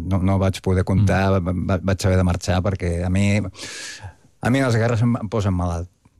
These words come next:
Speaker 2: Mm. A palades, no, no, a palades. Eh, és una cosa tràgica.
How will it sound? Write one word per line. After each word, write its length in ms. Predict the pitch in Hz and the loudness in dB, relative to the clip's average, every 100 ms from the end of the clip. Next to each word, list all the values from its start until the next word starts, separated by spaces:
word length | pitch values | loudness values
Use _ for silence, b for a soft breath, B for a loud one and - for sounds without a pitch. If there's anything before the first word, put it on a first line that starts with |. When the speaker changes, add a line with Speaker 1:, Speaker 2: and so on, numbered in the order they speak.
| _ _ _ _ _ _ - | _ _ _ _ _ _ 0
Speaker 2:
Mm. 260 | 117 101 123 - - | 2 2 -2 -10 -2
A 80 | 107 | 0
palades, 460 | 107 123 107 123 | 2 2 2 2
no, 80 | 110 | 2
no, 140 | 110 123 | 4 4
a 60 | 98 | 2
palades. 460 | 92 101 123 104 | 0 2 2 0
Eh, 440 | 90 85 85 85 87 | -4 -4 -4 -4 -4
és 80 | 95 | -4
una 160 | 98 95 | -4 -2
cosa 220 | 92 98 | 0 2
tràgica. 380 | 107 104 120 | 2 2 2